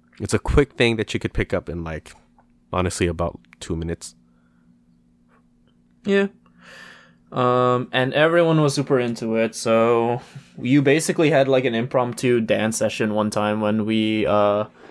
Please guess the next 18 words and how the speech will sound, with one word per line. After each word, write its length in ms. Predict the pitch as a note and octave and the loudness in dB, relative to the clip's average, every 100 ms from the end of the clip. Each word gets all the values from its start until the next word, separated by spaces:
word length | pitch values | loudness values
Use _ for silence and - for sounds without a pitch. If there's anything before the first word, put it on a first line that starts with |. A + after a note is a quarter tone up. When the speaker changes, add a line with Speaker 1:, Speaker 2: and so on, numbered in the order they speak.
| - _ _ _ _ | -20 _ _ _ _
Speaker 2:
finished 360 | - F#3 F3+ - | -2 0 0 2
early, 640 | D3 D3+ D3 C#3+ C#3+ C#3+ | 4 6 6 6 6 4
um, 540 | C3 A#2+ A#2 A#2 A#2 A2+ | 4 4 4 6 4 2
and 120 | A2+ | 0
people 280 | C3 C3 B2+ | -2 0 2
were 100 | A#2 | 2
just 180 | A2+ A#2+ | 0 -2
kinda 180 | C#3 A#2+ | -2 2
like, 200 | A#2 D3+ | 2 2
"Yeah, 140 | A#3 | 2
let's 140 | F3 | 2
hang 180 | - D#3 | 0 -2
out 100 | D#3 | -2
for, 100 | D3+ | -2
like, 160 | A2 A2 | -2 -2
a 40 | |
little 200 | G#2+ G#2 | -2 -4
bit." 280 | G#2 G#2+ G#2 | -4 -4 -6